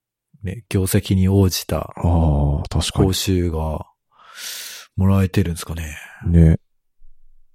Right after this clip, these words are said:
Speaker 2: いや、そういう人たちってなんか、ずっと任天堂いるんですかね？
Speaker 1: なんか、えーっとね、まあ、ほぼ日のサイトによると、こう、なんか週末いろんなアイデアを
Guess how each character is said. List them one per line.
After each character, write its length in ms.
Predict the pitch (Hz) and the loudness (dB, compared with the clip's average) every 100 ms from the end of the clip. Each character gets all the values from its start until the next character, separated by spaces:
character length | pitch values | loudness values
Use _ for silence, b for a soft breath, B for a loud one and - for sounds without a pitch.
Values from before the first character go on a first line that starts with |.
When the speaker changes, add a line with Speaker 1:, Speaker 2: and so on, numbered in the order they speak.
| _ - | _ -4
Speaker 2:
い 20 | |
や、 80 | 92 | -2
そ 180 | - 156 | 2 4
う 40 | |
い 20 | |
う 20 | 190 | 6
人 180 | - 165 | 4 2
た 60 | |
ち 160 | - - | 2 -2
っ 40 | |
て 140 | - 80 | 2 4
な 80 | 82 | 4
ん 100 | 82 | 2
か、 220 | 69 - _ _ _ - | -2 -4 _ _ _ 0
ず 120 | 107 | 0
っ 20 | - | 2
と 100 | 151 | 4
任 240 | 139 147 | 8 8
天 260 | 147 151 147 | 6 6 8
堂 140 | 143 | 8
い 60 | 127 | 8
る 100 | 139 | 8
ん 40 | |
で 80 | 107 | 6
す 100 | 76 | 4
か 120 | - | -2
ね？ 160 | 58 50 _ _ _ _ _ _ _ _ - | -6 -6 _ _ _ _ _ _ _ _ -4
Speaker 1:
な 100 | 196 | -2
ん 40 | |
か、 220 | - 101 - _ _ _ _ _ _ - | 2 2 0 _ _ _ _ _ _ -4
え 140 | 110 104 | -2 -2
ー 40 | |
っ 40 | - | -4
と 120 | - | -4
ね、 360 | 95 90 85 - _ _ _ _ _ _ - | -2 -2 -4 -10 _ _ _ _ _ _ -6
ま 80 | |
あ、 20 | 95 | 0
ほ 140 | 127 | 4
ぼ 120 | 139 | 6
日 260 | 151 156 151 | 6 4 4
の 100 | 147 | 4
サ 180 | - 135 | 6 2
イ 100 | 135 | 4
ト 140 | 143 | 4
に 100 | 135 | 6
よ 100 | 135 | 4
る 80 | 131 | 4
と、 400 | - 165 104 - B B B B B B _ - | 6 6 6 0 B B B B B B _ -4
こ 720 | 113 104 98 95 95 92 95 | 2 4 4 2 2 0 0
う、 40 | 127 | 0
な 80 | |
ん 20 | 107 | 0
か 100 | 92 | 0
週 360 | - 151 156 151 151 | 2 6 8 6 6
末 340 | 147 139 143 - _ | 6 6 6 0 _
い 220 | 214 175 | -4 4
ろ 140 | 127 123 | 6 6
ん 100 | 120 | 6
な 280 | 113 110 - | 6 4 2
ア 120 | 127 | 6
イ 100 | 120 | 6
デ 180 | 117 117 | 6 6
ア 100 | 95 | 4
を 320 | 87 85 104 | 0 -4 -10